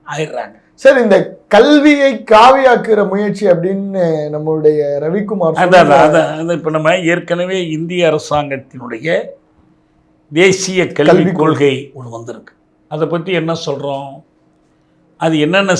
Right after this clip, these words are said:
Speaker 1: செய்யுதுன்னா, அது கமர்ஷியலைசேஷன், சென்ட்ரலைசேஷன், அப்புறம் சமயமயமாக்கல், கம்யூனலைசேஷன், இந்த மூணு சி சொல்றோம்.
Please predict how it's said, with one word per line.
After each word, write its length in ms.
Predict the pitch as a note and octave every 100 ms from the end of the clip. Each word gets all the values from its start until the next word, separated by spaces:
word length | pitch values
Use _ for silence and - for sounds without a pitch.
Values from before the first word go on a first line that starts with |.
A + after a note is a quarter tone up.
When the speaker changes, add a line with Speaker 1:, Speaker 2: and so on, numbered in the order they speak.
| -
Speaker 1:
செய்யுதுன்னா, 640 | C#3+ C#3+ C3 C3 F#3 C#4+ - _ _ _ _ _ _ _ _ _ -
அது 280 | E3+ F3+ G#3+ F#3 D#3+ C#3+ C#3 - _ D#3
கமர்ஷியலைசேஷன், 1200 | F3+ A3+ A3+ - F3+ D3+ - - - - - - - - - _ _ _ _ _ - - -
சென்ட்ரலைசேஷன், 1400 | G3+ A#3 - A#3 G3+ D#3+ C#3 - - - - - - - _ _ _ _ _ _ _ _ _ -
அப்புறம் 400 | F#3 A3 B3+ G3+ -
சமயமயமாக்கல், 920 | G3 B3 A#3 F#3 D#3 C#3 - - - _ - - _ -
கம்யூனலைசேஷன், 1000 | F#3+ C#4 C#4 G#3+ E3 C3+ - - - - _ -
இந்த 240 | D#3 C#3+
மூணு 240 | D#3 F#3+ F3
சி 180 | G3 G#3+
சொல்றோம். 440 | - A#2 -